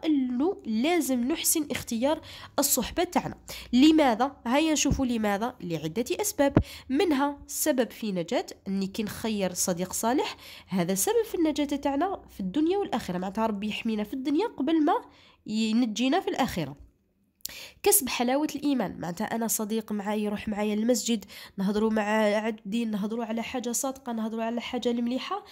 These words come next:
هذه تكون عندي حلاوة الإيمان ونعيش بها. راحة نفسية وطمأنينة، ما نخافوا من ال-، من الشر، ما نخافوا من الكذب، ما نخافوا يصرى لنا كش حاجة، مفهوم؟ إذن هذه مهمة جدًا. وأخيرًا دافع للخير والابتعاد عن الشر،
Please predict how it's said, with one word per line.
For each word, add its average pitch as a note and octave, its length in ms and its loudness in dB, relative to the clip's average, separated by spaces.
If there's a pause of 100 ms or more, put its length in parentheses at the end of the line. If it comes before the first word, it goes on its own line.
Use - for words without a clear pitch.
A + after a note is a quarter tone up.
(220)
هذه A3+ 500 2 (400)
تكون - 360 4
عندي A3+ 280 0
حلاوة A3+ 460 2
الإيمان A#3 380 -2
ونعيش A#3 320 -2
بها. D3 240 -8 (500)
راحة B3+ 360 2
نفسية E4+ 360 0
وطمأنينة، D4+ 680 0 (140)
ما G3 200 -2
نخافوا B3+ 500 -2
من B3 260 0
ال-، B3 300 2
من A#3 80 -2
الشر، C#4 400 0
ما B3+ 120 0
نخافوا B3+ 380 -2
من A#3+ 80 -2
الكذب، B3+ 360 -6
ما B3+ 80 -2
نخافوا B3 500 -4
يصرى A#3+ 420 0
لنا B3 120 -2
كش - 180 -6
حاجة، D4+ 420 -2
مفهوم؟ C#4 320 -2
إذن E3+ 260 -2
هذه A3+ 240 0
مهمة C#4 340 2
جدًا. G3 320 -2 (480)
وأخيرًا C#4 520 4
دافع C4+ 420 2
للخير A#3 420 -2
والابتعاد G3+ 640 -2
عن D#3 120 -6
الشر، E3 280 -4